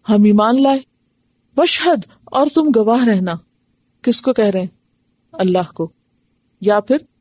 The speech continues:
عیسیٰ علیہ السلام کو، کہ عیسیٰ علیہ السلام بھی گواہ رہیں،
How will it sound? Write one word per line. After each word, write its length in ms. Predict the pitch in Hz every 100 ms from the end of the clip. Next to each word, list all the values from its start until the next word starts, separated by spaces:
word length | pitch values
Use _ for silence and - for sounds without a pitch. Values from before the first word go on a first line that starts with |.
| _ _ _
عیسیٰ 260 | - 196 220
علیہ 120 | 180
السلام 420 | 170 175 165 165
کو، 180 | 160 170 - _ _ _ _ _ _ _ _ -
کہ 80 |
عیسیٰ 260 | 220 226 285
علیہ 80 | 277
السلام 420 | 262 254 247 269
بھی 140 | 269
گواہ 240 | 254 254 277
رہیں، 280 | 285 285